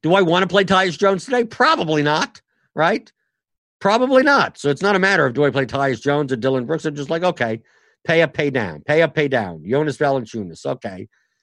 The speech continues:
Double center, Vooch, Valanciunas. Vooch, Randall, which is kind of a center, a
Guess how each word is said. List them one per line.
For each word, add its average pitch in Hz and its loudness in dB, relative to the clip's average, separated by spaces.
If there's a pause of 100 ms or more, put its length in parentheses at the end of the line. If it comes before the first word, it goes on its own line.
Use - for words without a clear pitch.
(120)
Double 165 0
center, 110 -4
Vooch, 147 -6 (140)
Valanciunas. 127 -6 (520)
Vooch, 156 2
Randall, 123 0
which 92 -12
is 107 -14
kind 135 -4
of 104 -6
a 95 -12
center, 80 -14
a 95 -14